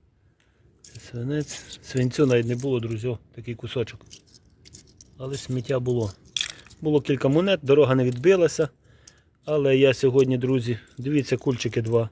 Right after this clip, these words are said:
<laughs> Хе-хе, одинакові. Блін, знайшов в різних місцях. І я так думаю, ні, чуть-чуть інші. Чуть-чуть інші. Так, друзі, чуть-чуть інші. Ну, але, блін, а може й одинакові.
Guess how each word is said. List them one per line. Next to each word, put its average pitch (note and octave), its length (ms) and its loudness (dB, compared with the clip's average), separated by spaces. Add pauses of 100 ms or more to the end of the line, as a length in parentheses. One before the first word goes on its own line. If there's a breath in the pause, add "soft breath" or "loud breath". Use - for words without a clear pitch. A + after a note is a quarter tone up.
(100)
<laughs> - 80 -20
Хе-хе, F3 300 4 (220)
одинакові. B2+ 640 0 (360 soft breath)
Блін, C#3+ 320 4
знайшов B2+ 320 2
в C#3 60 -2
різних C#3 340 0
місцях. C#3+ 520 0 (840)
І A#2+ 100 -6
я C3 120 2
так C3 140 -2
думаю, C3 520 -2
ні, A#2+ 220 -4
чуть-чуть A2+ 360 -6
інші. G#2+ 380 -6 (880 soft breath)
Чуть-чуть C#3+ 560 -6
інші. A2+ 680 -4 (2250)
Так, A#2 200 -10
друзі, A2 360 -10
чуть-чуть A2+ 420 -10
інші. C#3+ 440 -6
Ну, A#2+ 100 -2
але, B2+ 200 2
блін, C3 280 0
а C3 60 0
може D3 220 0
й C3 40 2
одинакові. A#2 380 -2